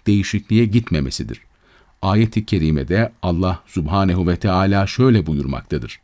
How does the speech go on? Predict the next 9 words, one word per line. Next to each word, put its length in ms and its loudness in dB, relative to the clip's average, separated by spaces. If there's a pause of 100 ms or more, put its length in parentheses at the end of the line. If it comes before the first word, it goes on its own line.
(600)
"Allah 360 4
ve 100 4
Resulü 580 4
bir 120 2
iş 160 0
hakkında 400 2
hüküm 380 2
verdikleri 500 2
zaman 420 2